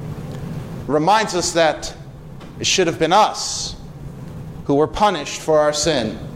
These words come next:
It should have been Simon of Cyrene, even if he committed no capital offense against the Roman Empire. It should have been him who was put to death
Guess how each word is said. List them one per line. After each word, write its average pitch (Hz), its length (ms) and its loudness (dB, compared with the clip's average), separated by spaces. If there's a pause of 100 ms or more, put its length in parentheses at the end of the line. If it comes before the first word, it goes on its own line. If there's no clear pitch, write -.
(1200)
It - 80 0
should 240 180 4
have 240 100 -6
been 247 160 4
Simon 233 480 4
of 202 80 2
Cyrene, 220 580 6
even 247 400 4 (300)
if 220 220 4
he 220 180 4
committed 220 440 4
no 226 260 6
capital 233 540 4
offense 208 340 2
against 190 300 0
the 196 60 4
Roman 185 320 4
Empire. 156 640 2 (640)
It 123 60 -2
should - 160 4
have 185 80 4
been 185 120 4
him 190 340 6
who 170 100 4
was 170 160 4
put - 220 0
to 175 60 -2
death 170 600 2